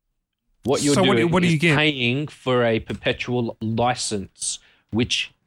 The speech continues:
Speaker 1: is revocable.
Speaker 2: And that's the fine print that people don't read, right?
Speaker 1: Exactly. It's the eula.
Speaker 2: Yeah.
Speaker 1: It doesn't
Speaker 2: See,
Speaker 1: help
Speaker 2: that's
Speaker 1: that, that,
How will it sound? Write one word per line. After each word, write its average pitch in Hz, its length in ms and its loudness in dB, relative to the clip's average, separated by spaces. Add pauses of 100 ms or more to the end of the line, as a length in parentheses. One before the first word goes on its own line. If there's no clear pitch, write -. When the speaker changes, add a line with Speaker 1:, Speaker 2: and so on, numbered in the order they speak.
(180)
Speaker 1:
is 113 320 0 (160)
revocable. 107 840 0 (1200)
Speaker 2:
And 143 160 2
that's 180 240 0
the 175 180 2
fine 175 280 2
print 180 140 2
that 165 100 0
people 170 240 2
don't 180 180 2
read, 196 260 2
right? 165 300 2 (340)
Speaker 1:
Exactly. 110 600 0
It's - 160 -10
the 117 200 0
eula. 107 380 0 (1040)
Speaker 2:
Yeah. 113 580 0
Speaker 1:
It 139 120 -8
doesn't 165 320 0
Speaker 2:
See, - 60 -6
Speaker 1:
help 143 260 2
Speaker 2:
that's 240 300 0
Speaker 1:
that, 117 320 -2
that, 123 280 0